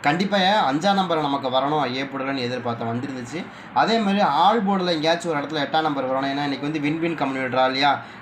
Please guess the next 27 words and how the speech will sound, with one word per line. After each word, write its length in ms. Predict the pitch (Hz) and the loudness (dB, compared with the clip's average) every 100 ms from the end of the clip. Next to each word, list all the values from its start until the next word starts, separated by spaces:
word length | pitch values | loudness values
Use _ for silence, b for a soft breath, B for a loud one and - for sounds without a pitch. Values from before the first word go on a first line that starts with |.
| 139 151 | 0 0
எட்நூத்தி, 400 | 156 196 151 220 277 - - - | 2 -2 0 -4 -4 -10 -14 -4
ஆ, 20 | 123 127 127 | 2 2 2
உங்களுக்கு 320 | 127 123 131 | 0 -4 -4
எட்நூறு, 280 | 131 175 170 143 | -2 0 0 0
எட்ட-, 220 | 123 135 139 | -4 -4 0
எட்டாவது 380 | 170 170 151 143 | 2 4 2 0
ர-, 180 | 135 131 123 | 0 -2 0
எட்டாம் 240 | 156 156 | 0 0
நம்பர் 240 | 151 139 131 | 0 -2 -4
கண்டிப்பாக 320 | 127 135 135 | -4 0 2
ஆட்டத்தில் 280 | 123 131 123 | 2 0 0
ஆடுவாங்க, 340 | 131 127 147 160 | 0 -2 -2 -2
ஆடுறதுக்கான 400 | 123 131 127 127 | -2 -2 -4 -2
வாய்ப்பு 200 | 127 135 | -2 -2
இருக்குன்னு 240 | 139 127 127 | -6 -6 -6
எதிர்பார்த்தோம். 420 | 127 127 127 196 - B B 127 | -4 -4 -2 -2 -4 B B 0
அதே 160 | 156 196 | 2 2
தான் 120 | 202 | 2
நடந்திருக்கு, 380 | 165 165 175 156 | 0 0 -2 0
வேறு 180 | 139 135 | 0 0
எதுவுமே 240 | 151 170 | 0 -2
இல்லை. 140 | 139 120 | -2 -4
இங்க 100 | 117 | -2
பாருங்க, 240 | 127 131 143 | -2 -2 -2
நம்ம 140 | 123 123 | -2 -2
என்ன 120 | 139 135 | -2 -2
கொடுத்தோம்னா 360 | 131 127 139 | -4 -4 -2